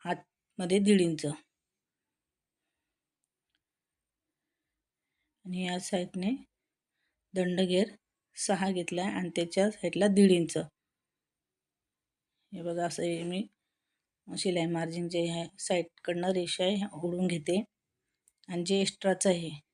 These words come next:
ते मी हे कटिंग करून घेणार. हे बघा, असं, असं व्यवस्थित हे करून घ्यायचं, खालवर झालं नको पाहिजे. आणि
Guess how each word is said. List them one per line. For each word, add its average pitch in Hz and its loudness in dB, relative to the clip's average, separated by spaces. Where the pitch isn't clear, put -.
ते 185 0
मी 185 0
हे 185 -2
कटिंग 180 2
करून 180 2
घेणार. 170 0
हे 190 -12
बघा, 185 -8
असं, 196 -6
असं 196 -4
व्यवस्थित 185 0
हे 175 2
करून 180 -2
घ्यायचं, 175 -2
खालवर 175 0
झालं 175 0
नको 180 -2
पाहिजे. 175 0
आणि 185 -2